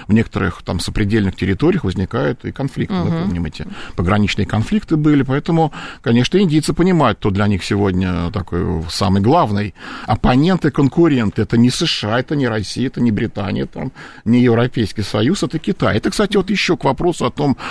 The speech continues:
Speaker 1: как, э, смотреть на развитие брикс, да?
Speaker 2: Мгм.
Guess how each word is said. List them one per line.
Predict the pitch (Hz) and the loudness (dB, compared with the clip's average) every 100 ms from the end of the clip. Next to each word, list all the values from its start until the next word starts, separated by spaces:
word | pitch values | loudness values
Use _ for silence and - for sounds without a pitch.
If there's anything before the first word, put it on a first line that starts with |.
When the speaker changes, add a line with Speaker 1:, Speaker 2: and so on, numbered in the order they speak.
| - - | -12 -6
Speaker 1:
как, | - 135 - | 0 0 0
э, | 113 110 104 | -4 0 0
смотреть | 98 120 117 139 | 0 0 2 2
на | 123 | 2
развитие | 123 127 131 107 135 | 0 2 0 2 2
брикс, | 127 131 104 - | 4 2 2 -2
да? | 107 139 156 | -2 -2 -2
Speaker 2:
Мгм. | 185 185 | 0 0